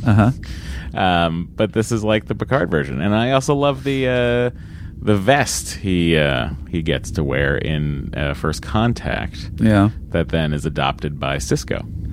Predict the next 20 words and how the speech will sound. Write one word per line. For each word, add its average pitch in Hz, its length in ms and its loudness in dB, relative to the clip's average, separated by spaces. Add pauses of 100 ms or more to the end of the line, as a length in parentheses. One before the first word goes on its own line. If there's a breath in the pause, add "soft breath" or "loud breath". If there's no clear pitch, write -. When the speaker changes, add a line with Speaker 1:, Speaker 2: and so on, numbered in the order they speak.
Speaker 2:
Sisko - 320 -2
gets - 200 -6
to - 60 0
wear 55 140 2
that 55 160 0
vest - 300 -2
around. 85 360 -2
No 107 120 2
one 135 120 2
else 165 140 2
gets - 180 -2
to - 80 -4
wear 58 120 -2
a 53 60 -2
vest. 78 380 -2 (580 loud breath)
Speaker 1:
Now, 160 680 4 (600 loud breath)
is 151 200 2
it 175 100 4
ever 208 240 4
explained 170 1080 0